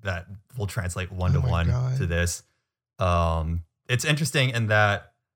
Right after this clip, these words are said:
Speaker 1: the games, the anime, and the stage play will all have different rival troupes in them. So bas-, uh, the game will have a rival troupe designed by the artist from, uh, Girls in Panzer.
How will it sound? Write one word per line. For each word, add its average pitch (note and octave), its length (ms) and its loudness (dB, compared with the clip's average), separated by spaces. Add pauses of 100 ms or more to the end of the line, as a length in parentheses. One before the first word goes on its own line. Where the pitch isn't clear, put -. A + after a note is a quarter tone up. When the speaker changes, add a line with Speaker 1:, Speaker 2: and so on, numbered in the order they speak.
(120)
Speaker 1:
the B2 160 4
games, D#3+ 580 2
the A#2+ 220 -2
anime, C3+ 280 4
and A#2+ 220 2
the A2 60 2
stage A#2 360 0
play G2 220 2
will G2 120 0
all A2+ 320 2
have G2+ 480 4 (280)
different G#2 320 2
rival F#2+ 420 2
troupes - 580 -8
in E2+ 180 -2
them. D#2+ 320 -8 (500)
So G2+ 300 2
bas-, A#2+ 360 0
uh, F#2 380 2
the G#2+ 160 2
game A#2+ 420 4
will A2+ 180 2
have G#2+ 300 4
a G2 100 0
rival G2 360 2
troupe F#2+ 380 0 (360)
designed G2 500 2
by F#2+ 140 4
the F#2 80 0
artist F#2 380 0
from, F2 320 0
uh, E2+ 160 2
Girls G#2 260 0
in F#2+ 100 2
Panzer. A#2 480 0